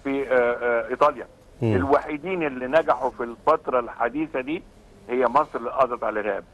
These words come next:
Speaker 2: مم.
Speaker 1: طبعًا تحملنا المزيد من الشهداء اللي عملوا، آه، تعاملنا، آه، تحملنا المزيد من الإنفاق، ولكن القوات المسلحة نجحت إنها تسيطر على،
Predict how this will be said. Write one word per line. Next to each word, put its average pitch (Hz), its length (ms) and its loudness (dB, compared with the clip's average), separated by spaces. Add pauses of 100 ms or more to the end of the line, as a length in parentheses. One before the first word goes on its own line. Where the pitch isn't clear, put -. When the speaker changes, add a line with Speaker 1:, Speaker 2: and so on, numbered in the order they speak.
(140)
Speaker 2:
مم. 107 200 2
Speaker 1:
طبعًا 135 260 2
تحملنا 127 760 -2 (500)
المزيد 123 540 -4
من 117 60 -6
الشهداء 113 680 0
اللي 107 120 -2
عملوا، 98 220 -4 (440)
آه، 113 260 2
تعاملنا، 147 800 2
آه، - 20 2
تحملنا 139 600 0
المزيد 143 400 -6
من 139 100 -4
الإنفاق، 131 720 0 (360)
ولكن 131 420 0
القوات 123 400 0
المسلحة 123 520 0
نجحت 135 400 0 (380)
إنها 113 180 2 (140)
تسيطر 135 340 2
على، 113 380 2